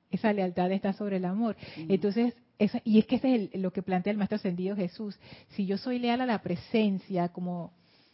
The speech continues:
Speaker 1: decía, creo que era, no, decía Ligia más arriba, ay, se me fueron los comentarios. Si yo soy leal a la presencia, yo no voy a hacer algo que vaya en contra de la vida que es la presencia.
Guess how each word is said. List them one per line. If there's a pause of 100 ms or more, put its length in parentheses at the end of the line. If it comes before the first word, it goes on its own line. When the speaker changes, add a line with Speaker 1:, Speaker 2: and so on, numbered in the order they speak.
(180)
Speaker 1:
decía,
creo
que
era, (640)
no,
decía
Ligia
más
arriba,
ay, (320)
se
me
fueron
los
comentarios. (500)
Si
yo
soy
leal
a
la
presencia,
yo
no
voy
a
hacer
algo
que
vaya
en
contra
de
la
vida (400)
que
es
la
presencia.